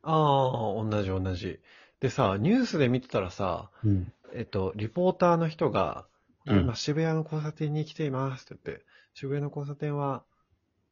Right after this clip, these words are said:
Speaker 2: うん。
Speaker 1: サポーターたちで大盛り上がりです」みたいな。で、みんな、「おう、おう、おう、おう」って指、指突き立てさ、天に指を突き立てて、なんか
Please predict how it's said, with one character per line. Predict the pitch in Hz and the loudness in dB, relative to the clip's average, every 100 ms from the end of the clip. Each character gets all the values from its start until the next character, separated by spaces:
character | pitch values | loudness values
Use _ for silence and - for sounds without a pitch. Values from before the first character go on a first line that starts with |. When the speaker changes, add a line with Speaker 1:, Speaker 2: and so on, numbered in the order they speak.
| _ - | _ 2
Speaker 2:
う | 107 | 6
ん。 | 110 101 101 101 | 8 8 6 4
Speaker 1:
サ | 95 95 | 2 2
ポ | 165 | -2
ー | |
タ | 170 165 | -2 -4
ー | |
た | 151 | -6
ち | - | -4
で | 120 101 - - | -4 -4 -6 -4
大 | 156 | 0
盛 | 185 190 | 2 2
り | |
上 | 180 | 0
が | 165 | 0
り | 151 | 0
で | 147 143 | -2 -2
す」 | - - | -6 -16
み | |
た | - | -14
い | |
な。 | - _ _ | -14 _ _
で、 | 101 | -8
み | 98 | -6
ん | |
な、 | 90 _ - | -8 _ -2
「お | 123 | -2
う、 | - - | -2 -2
お | 143 | -2
う、 | 113 - | -2 -2
お | 147 | -4
う、 | - | 0
お | 139 | -4
う」 | |
っ | |
て | - | -2
指、 | 98 104 110 - | -2 0 -2 -2
指 | 120 110 123 | -2 0 0
突 | - - | -2 -10
き | - | -4
立 | 95 | -4
て | - | -4
さ、 | - - _ | -12 -16 _
天 | - 147 101 | 0 2 2
に | 87 - - | -4 -12 -10
指 | 107 117 | -2 -2
を | |
突 | - | -2
き | - | -8
立 | - 95 - | -8 -10 -10
て | - | -14
て、 | - _ _ _ _ | -16 _ _ _ _
な | 117 | -8
ん | |
か | - | -8